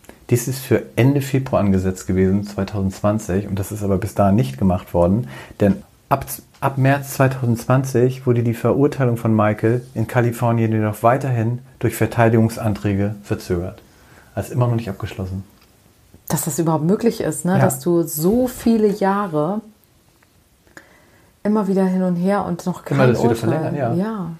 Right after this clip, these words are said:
Speaker 1: Also er zögert es im Prinzip ja eigentlich nur raus.
Speaker 2: Absolut.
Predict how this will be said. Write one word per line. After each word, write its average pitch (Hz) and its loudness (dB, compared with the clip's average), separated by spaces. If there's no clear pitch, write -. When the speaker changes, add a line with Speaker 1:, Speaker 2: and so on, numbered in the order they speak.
Speaker 1:
Also 117 2
er 107 4
zögert 120 2
es - -10
im 110 -4
Prinzip - -10
ja 110 -2
eigentlich 107 -4
nur 104 -4
raus. 113 0
Speaker 2:
Absolut. 185 -2